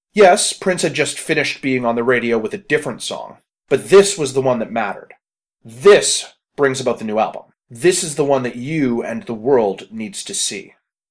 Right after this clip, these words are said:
My Name is Prince was the event. The Love Symbol album is not the consensus best Prince record, and compared to Diamonds and Pearls, it underperformed. By this point in the man's career, there was probably a degree of Prince fatigue setting in.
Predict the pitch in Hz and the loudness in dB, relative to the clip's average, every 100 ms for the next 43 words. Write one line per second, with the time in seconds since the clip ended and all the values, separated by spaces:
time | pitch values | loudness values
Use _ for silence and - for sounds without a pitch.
0 | _ _ 147 190 202 151 - - 131 180 | _ _ 0 4 4 2 -4 -8 -8 -8
1 | - - - _ 135 117 117 113 95 95 | -8 -10 -12 _ -8 -8 -8 -10 -10 -10
2 | 90 - - - _ _ _ _ _ _ | -12 -12 -14 -16 _ _ _ _ _ _
3 | _ _ _ - 185 254 - 208 196 147 | _ _ _ 0 4 4 4 2 4 4
4 | 120 107 101 95 _ - 139 151 185 185 | 2 0 -2 -8 _ -6 -4 2 4 4
5 | 147 - 135 - 135 127 117 - - 123 | -2 -6 -2 0 0 -2 -4 -4 2 2
6 | - - - 131 101 - 107 - - - | 2 -6 -10 -10 -8 -8 -10 -12 -18 -20
7 | _ _ _ 135 156 196 226 220 180 170 | _ _ _ -8 -2 2 4 2 2 2
8 | 165 151 139 131 139 143 - - - 139 | 2 -2 -6 0 2 2 -2 -10 -10 -6
9 | 127 117 - - 95 - - - _ _ | -4 -6 -8 -12 -12 -14 -16 -20 _ _
10 | _ - 170 202 - 190 139 135 123 - | _ -2 2 2 0 -4 -2 -4 -4 -6
11 | 131 147 123 113 - - 127 113 120 101 | -4 0 2 0 -4 0 0 0 -6 -6
12 | 107 120 107 95 - 143 123 - - 101 | -6 -4 -4 -6 -8 -8 -8 -10 -10 -12
13 | 95 - 98 98 98 _ | -8 -4 -4 -6 -14 _